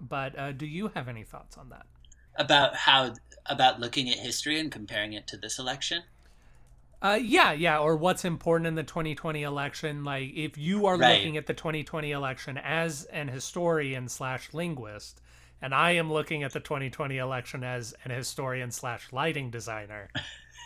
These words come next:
Speaker 2: <laughs>
Speaker 1: what do we have to say about it?
Speaker 2: Um, yeah, well, it's a time of great, uh, there's a, there's more clear what people are gonna be voting about based on,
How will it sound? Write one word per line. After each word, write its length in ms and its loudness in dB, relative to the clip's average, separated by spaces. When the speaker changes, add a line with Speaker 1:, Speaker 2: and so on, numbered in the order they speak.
Speaker 2:
<laughs> 560 12
Speaker 1:
what 320 10
do 120 6
we 140 6
have 200 4
to 100 -4
say 300 2
about 360 -10
it? 80 -16
Speaker 2:
Um, 460 10
yeah, 400 8
well, 320 8
it's 220 2
a 500 6
time 280 0
of 180 -10
great, 400 0
uh, 380 -4
there's 220 -8
a, 120 -8
there's 540 -2
more 340 -2
clear 300 -4
what 140 -8
people 220 -8
are 80 -4
gonna 200 -10
be 120 -10
voting 320 -10
about 640 0
based 320 -4
on, 260 -6